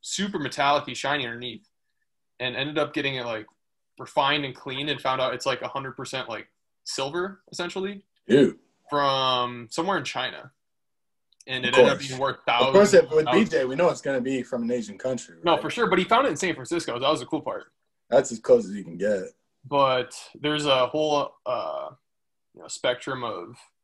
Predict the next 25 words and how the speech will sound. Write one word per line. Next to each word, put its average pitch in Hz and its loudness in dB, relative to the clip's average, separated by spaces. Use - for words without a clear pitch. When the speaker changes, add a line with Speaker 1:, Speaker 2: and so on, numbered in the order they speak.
Speaker 1:
research, 131 -6
philosophy 120 0
Speaker 2:
Yeah. 92 0
Speaker 1:
behind 90 -6
frequency. 160 -8
Speaker 2:
Oh, 104 8
yeah. 85 0
Speaker 1:
And, 117 -16
uh, 76 -8
there 139 -4
was, 135 -4
like, 127 -4
a 120 -4
really 127 -8
rich 120 -8
portion 123 -10
of 120 -8
this, 113 -12
of 113 -10
this 117 -12
bell 110 -6
that 123 2
was, 117 -10
uh, 78 -12
intentionally 123 -8